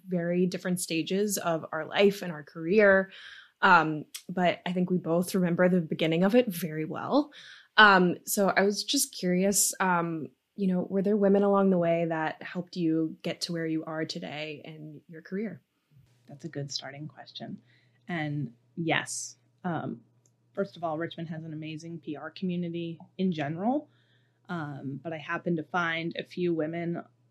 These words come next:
Speaker 2: in those early years that really helped give me a boost. And one of them is Sarah Hunt, which, um, she's very well known in the,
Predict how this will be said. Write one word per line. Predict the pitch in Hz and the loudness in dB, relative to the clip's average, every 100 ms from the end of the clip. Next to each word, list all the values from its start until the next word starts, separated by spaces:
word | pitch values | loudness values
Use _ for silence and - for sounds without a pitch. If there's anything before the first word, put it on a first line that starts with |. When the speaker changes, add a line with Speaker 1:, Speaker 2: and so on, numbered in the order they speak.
| _ | _
Speaker 2:
in | 175 | -8
those | 160 156 156 | -4 -4 -2
early | 165 165 170 | 2 4 2
years | 156 151 160 180 - | 0 -4 -4 -6 -4
that | 156 | -4
really | 156 160 151 | -2 -2 -2
helped | 156 151 139 - - | -4 -6 -10 -12 -12
give | 160 | -10
me | 156 156 | -8 -8
a | 156 | -8
boost. | 147 143 180 233 - - | -4 0 0 0 -6 -10
And | 180 165 156 147 151 - - - _ _ | -8 -6 -6 -4 -4 -6 -16 -20 _ _
one | 185 185 202 | 2 6 8
of | 202 196 | 6 4
them | 185 180 185 214 233 _ _ - | 4 4 2 0 -2 _ _ -8
is | 208 | -4
Sarah | - 151 214 | -2 0 -2
Hunt, | 240 160 185 233 - | -2 0 0 -2 -6
which, | 214 180 - - | -8 -6 -8 -10
um, | 156 139 143 | -14 -14 -14
she's | - 196 | -12 -2
very | 208 | 2
well | 220 220 | 4 6
known | 226 202 196 196 196 208 | 6 6 6 4 4 2
in | - 190 | 0 0
the, | 185 180 180 180 - | 0 0 -2 -2 -4